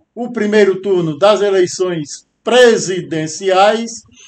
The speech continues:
e a gente percebe um afunilamento nas pesquisas eleitorais, em que, polarizada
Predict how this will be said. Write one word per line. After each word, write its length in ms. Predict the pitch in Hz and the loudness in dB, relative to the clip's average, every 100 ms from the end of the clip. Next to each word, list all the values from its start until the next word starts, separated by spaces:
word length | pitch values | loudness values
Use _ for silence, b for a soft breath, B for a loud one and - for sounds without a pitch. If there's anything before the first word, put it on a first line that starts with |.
| b b b | b b b
e 120 | 233 | -4
a 160 | 254 226 | 0 0
gente 360 | 175 214 208 180 | 0 -4 -6 -4
percebe 1040 | 208 180 - 196 214 208 170 190 185 - _ _ _ _ | -2 -2 0 4 4 2 -2 -4 -4 -10 _ _ _ _
um 300 | 180 175 175 | -6 -4 -2
afunilamento 2000 | 214 220 214 - - 190 208 175 180 196 175 156 165 208 214 208 - 180 156 120 b b b | 0 2 0 -4 -14 -6 -2 -2 -2 0 0 0 0 0 0 -2 2 2 2 -6 b b b
nas 400 | 160 208 208 - | -2 0 0 -2
pesquisas 1080 | 196 170 160 - 214 220 190 180 165 156 _ _ _ - | -4 -4 -4 -6 -2 -2 -2 -2 -2 -6 _ _ _ -4
eleitorais, 1900 | 185 208 196 185 202 226 247 233 202 - 190 170 170 202 240 240 240 - - _ _ _ | 4 4 6 4 4 4 6 6 2 -2 -2 0 2 2 2 0 -6 -10 -14 _ _ _
em 280 | 240 240 220 | -2 -2 0
que, 460 | 202 196 170 123 - b b b - | 6 8 8 2 -10 b b b 0
polarizada 1500 | 214 208 185 233 247 226 202 - 214 202 196 165 160 127 | 4 6 6 4 4 2 -2 0 4 4 4 0 -2 -4